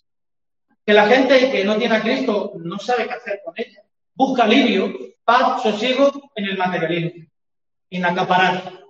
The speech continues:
Con esto estaré tranquilo. Un buen trabajo, unos buenos ingresos, y si me hago funcionario, pues ya está.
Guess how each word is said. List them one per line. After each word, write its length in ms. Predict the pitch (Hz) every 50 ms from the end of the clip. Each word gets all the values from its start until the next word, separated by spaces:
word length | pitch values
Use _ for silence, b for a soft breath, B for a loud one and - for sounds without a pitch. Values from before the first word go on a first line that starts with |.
| _ _ _ _ _ _ _ _ _ _ _ _ _ _ _ _ _ _ _
Con 140 | - 180 190
esto 200 | 202 208 214 233
estaré 280 | - - 208 196 202 196
tranquilo. 420 | 190 180 170 165 - 139 - - - _ _ _ _ _ _ _ _ _ _ _
Un 100 | 180 175
buen 140 | 185 202 170
trabajo, 800 | 202 190 165 - 226 214 226 269 285 - - - - - - _ _ _ _ _ _ _ _ _ _ _ _ _ _ _ _ _ _ _ _ -
unos 240 | 202 214 220 214 208
buenos 300 | 208 208 208 - - 175
ingresos, 640 | - 175 214 226 214 214 - - - - - _ _ _ - _ _
y 60 | -
si 120 | - 170 170
me 80 | 190
hago 160 | 202 220 214
funcionario, 480 | 214 208 196 196 185 185 196 208 208 208
pues 260 | 214 208 - 165 -
ya 60 | 143
está. 100 | - -